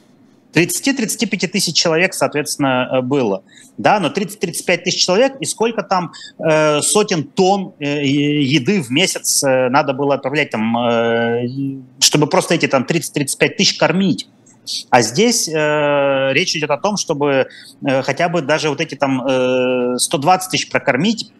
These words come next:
пачками, э, там, по, по десять, двадцать, там, двадцать пять тысяч человек, отправляя на фронт, э,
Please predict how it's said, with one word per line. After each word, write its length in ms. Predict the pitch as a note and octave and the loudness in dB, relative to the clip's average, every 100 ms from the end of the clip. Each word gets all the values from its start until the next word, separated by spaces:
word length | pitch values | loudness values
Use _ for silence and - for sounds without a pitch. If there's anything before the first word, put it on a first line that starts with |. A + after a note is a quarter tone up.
| _ _ _ - | _ _ _ 0
пачками, 500 | F3 F3 - D#3+ C3+ | 2 2 -2 -2 0
э, 680 | A2+ A2+ G#2+ G#2+ G#2+ G#2+ G2+ | 0 2 0 0 0 0 -2
там, 160 | - F2 - | -4 -6 0
по, 120 | C3 | 0
по 160 | - C3+ | 2 2
десять, 300 | D3 - G#2 | 2 0 0
двадцать, 380 | A#2+ C3 - | 2 2 0
там, 180 | - F#2+ | -8 -4
двадцать 360 | F#2 B2 - - | 2 2 0 -2
пять 180 | C3 - | -2 -2
тысяч 160 | C#3 - | -4 0
человек, 380 | C3+ B2 F3 - | 2 2 2 0
отправляя 500 | - A#2+ A#2+ C#3 C#3 | 0 0 4 4 4
на 140 | B2 | 2
фронт, 440 | - D3+ D#3+ - C3 | 0 -2 -2 -6 0
э, 260 | A#2+ A#2 | 2 0